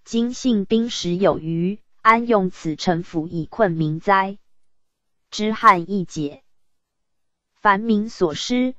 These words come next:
悉奏除之。 改大理寺丞，知莆田县。 请捐南闽十税。 咸鱼、蒲草钱。 迁殿中丞，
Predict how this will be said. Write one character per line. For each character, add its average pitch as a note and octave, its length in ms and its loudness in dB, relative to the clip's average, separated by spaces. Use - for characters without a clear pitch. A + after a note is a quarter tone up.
悉 A3 320 -4
奏 G3 260 2
除 D#3+ 300 -6
之。 G#3+ 400 -4
改 F3 200 4
大 A3 260 8
理 F3 240 -2
寺 A3+ 280 -4
丞， F3+ 400 0
知 A3 240 -2
莆 E3 260 -2
田 E3 320 -2
县。 F#3 420 -2
请 F3 340 2
捐 B3+ 300 0
南 F#3+ 160 0
闽 F3+ 320 -2
十 - 260 -4
税。 F3+ 400 -2
咸 G3+ 340 -2
鱼、 G3 400 -2
蒲 E3+ 260 -2
草 - 280 0
钱。 D#3+ 500 -6
迁 C4+ 320 2
殿 A3+ 300 2
中 B3+ 260 2
丞， F#3 380 0